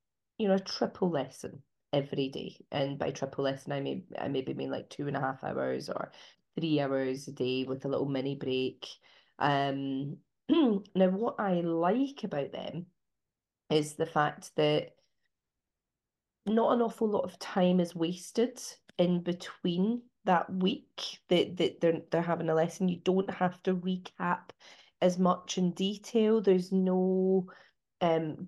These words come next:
going back significantly because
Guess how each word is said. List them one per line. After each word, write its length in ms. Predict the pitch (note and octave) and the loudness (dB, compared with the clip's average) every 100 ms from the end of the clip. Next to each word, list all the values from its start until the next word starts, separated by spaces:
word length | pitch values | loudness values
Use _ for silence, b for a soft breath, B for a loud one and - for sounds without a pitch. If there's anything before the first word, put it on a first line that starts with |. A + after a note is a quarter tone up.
| - | -4
going 440 | F#3 F3+ F3 E3 - _ | 2 2 2 -4 -10 _
back 420 | F3 E3+ F#3 - | 0 2 2 0
significantly 1120 | - - F3+ F#3 F3+ - F3+ F#3+ F#3 F#3 F#3+ F3+ | -8 -6 -2 -2 -2 -2 -2 -2 -2 0 0 0
because 1000 | F#3+ F#3 - F#3+ F#3 F#3 F#3 F#3 - - | -2 -6 -2 0 2 2 0 -6 -14 -16